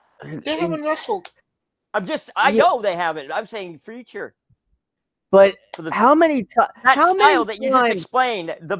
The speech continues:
Speaker 3: the Hogan, Gargano can be a modern day Hogan.
Speaker 1: How many times
Speaker 2: Maybe
Speaker 1: can
Speaker 2: Savage, not Hogan,
Speaker 1: can,
Speaker 2: but
Speaker 1: can we see,
Speaker 3: You know what I
Speaker 1: can
Speaker 3: mean.
Speaker 1: we see
Speaker 3: People that, people
Speaker 1: Gargano
Speaker 3: love
Speaker 1: do the same damn thing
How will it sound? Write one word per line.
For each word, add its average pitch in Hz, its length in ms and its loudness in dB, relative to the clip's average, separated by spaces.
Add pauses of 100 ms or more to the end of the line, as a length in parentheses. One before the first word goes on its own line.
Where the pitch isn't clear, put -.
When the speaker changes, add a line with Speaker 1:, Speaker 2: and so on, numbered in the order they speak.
(220)
Speaker 3:
the 160 200 0
Hogan, 240 480 -4 (440)
Gargano 220 640 0
can 185 180 -10
be 175 120 -6
a 175 60 -4
modern 147 320 -4
day 127 180 -8
Hogan. 101 320 -12 (640)
Speaker 1:
How 226 360 4
many 269 260 0
times 208 580 0 (160)
Speaker 2:
Maybe 247 220 -8
Speaker 1:
can 190 200 0
Speaker 2:
Savage, 214 640 -6 (340)
not 208 200 -8
Hogan, 185 340 -8
Speaker 1:
can, 220 120 -4
Speaker 2:
but - 60 -10
Speaker 1:
can 202 160 2
we 226 180 -6 (120)
see, 208 200 0 (120)
Speaker 3:
You 285 140 -6
know 254 140 2
what 240 120 -2
I 220 40 4
Speaker 1:
can 214 120 6
Speaker 3:
mean. 226 160 -2
Speaker 1:
we 226 60 -4 (140)
see 226 140 2 (280)
Speaker 3:
People 220 320 4
that, - 20 -2
people - 80 -2
Speaker 1:
Gargano 226 440 6
Speaker 3:
love 165 80 4 (440)
Speaker 1:
do 226 180 2
the 196 140 0
same 220 640 2
damn 208 480 2
thing 202 440 2